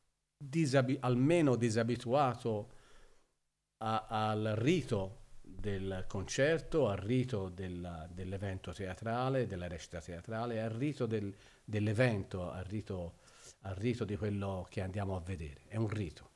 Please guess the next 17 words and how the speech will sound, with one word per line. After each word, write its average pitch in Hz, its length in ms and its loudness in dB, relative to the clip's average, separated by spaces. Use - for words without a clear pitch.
è 90 100 -12
un 95 80 -6
rito. 73 300 -14
Suonare 151 560 8
è 131 100 2
un 117 160 4
rito, 95 400 0
è 107 100 -8
una 110 160 2
cosa 113 360 2
sacra 92 420 0
suonare. 76 560 -10
Eh, 98 360 -6
così 120 340 0
come 117 200 2
salire 113 440 2
sul, 92 840 -6